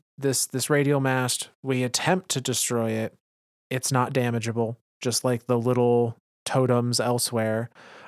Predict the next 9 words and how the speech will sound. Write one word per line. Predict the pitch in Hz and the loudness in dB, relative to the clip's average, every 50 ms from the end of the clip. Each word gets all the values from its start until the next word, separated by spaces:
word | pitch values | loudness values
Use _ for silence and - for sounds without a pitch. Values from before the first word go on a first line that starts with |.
| - _ | -10 _
Uh, | - 117 113 113 117 117 | -4 -2 0 0 0 0
and | 123 127 | 0 0
eventually | 123 113 143 160 165 151 - 160 151 143 | 2 2 4 4 4 2 2 2 2 2
we're | 135 123 135 131 | 2 2 0 0
getting | 120 131 131 127 127 123 123 120 120 - - | 0 0 0 0 0 0 -2 -4 -6 -2 2
overrun | 143 143 135 123 127 127 123 117 113 113 113 110 107 104 98 92 98 - _ _ _ - | 2 4 4 4 2 0 2 2 2 2 0 0 -2 -4 -6 -8 -10 -12 _ _ _ -4
with | 120 117 113 113 107 - - - - - _ | -2 0 0 0 -2 -6 -12 -18 -20 -18 _
Cabal, | - - 123 120 127 120 120 117 113 117 113 113 113 113 107 113 - _ _ _ | -14 -6 0 2 4 4 4 4 4 4 4 2 0 0 -4 -6 -12 _ _ _
uh, | - 110 107 107 107 107 107 107 107 107 104 104 | -6 -4 -4 -2 -2 -2 -2 -2 -2 -2 -4 -4